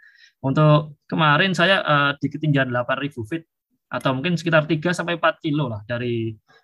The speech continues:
permukaan itu, kemudian saya dilemparkan, kemudian membuka parasut. Ya kurang lebih delapan ribu lah, sembilan ribu. Tergantung pesawat, nanti kan juga tergantung melihat situasi,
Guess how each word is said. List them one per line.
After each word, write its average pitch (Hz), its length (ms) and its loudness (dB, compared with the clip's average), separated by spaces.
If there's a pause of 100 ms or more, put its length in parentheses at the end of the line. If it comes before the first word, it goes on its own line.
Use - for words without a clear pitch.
permukaan 120 560 -2
itu, 160 240 -2
kemudian 139 400 -2
saya 139 240 -4
dilemparkan, 120 800 -4 (560)
kemudian 127 480 -4 (160)
membuka 123 320 0
parasut. 120 400 0 (640)
Ya 135 160 -6
kurang 151 240 2
lebih 175 480 2 (880)
delapan 139 320 -2
ribu 156 240 2
lah, 127 240 0
sembilan 135 240 -2
ribu. 131 320 -4 (320)
Tergantung 147 400 0
pesawat, 160 480 0
nanti 156 160 -4
kan 175 80 -6
juga 147 240 -8
tergantung 135 480 -6
melihat 135 320 -2
situasi, 147 640 -4